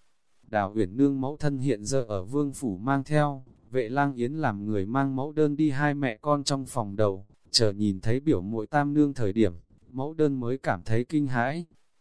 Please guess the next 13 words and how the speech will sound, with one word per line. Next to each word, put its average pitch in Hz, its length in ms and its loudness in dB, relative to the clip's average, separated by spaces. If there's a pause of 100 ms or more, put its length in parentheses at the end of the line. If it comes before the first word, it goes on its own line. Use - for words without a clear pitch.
(140)
Tam 147 240 2
nương 143 200 4
đã 127 140 -2
mười 127 260 -2
hai, 139 400 0 (240)
lớn 110 260 0
lên 147 240 0
lại 117 220 -2
là 104 180 2
gầy 101 200 0
gầy 101 240 2
nhược 104 260 -4
nhược, 107 300 0